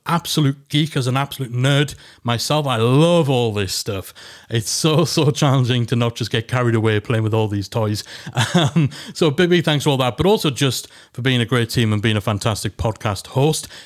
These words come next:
If you are looking for a podcast host, and by the way, this isn't sponsored. Head over to captivate dot F M,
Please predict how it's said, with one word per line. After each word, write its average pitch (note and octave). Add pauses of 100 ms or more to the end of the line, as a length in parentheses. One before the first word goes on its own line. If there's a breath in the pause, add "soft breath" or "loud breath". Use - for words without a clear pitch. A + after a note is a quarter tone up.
If D#3+
you E3+
are F3+
looking E3+
for C#3
a B2+
podcast B2+
host, D3 (300 loud breath)
and B2
by C#3
the B2
way, B2+
this A#2+
isn't A2+
sponsored. A2+ (340 loud breath)
Head D3+
over C#3+
to C3
captivate A#2
dot A2+
F G#2+
M, G#2+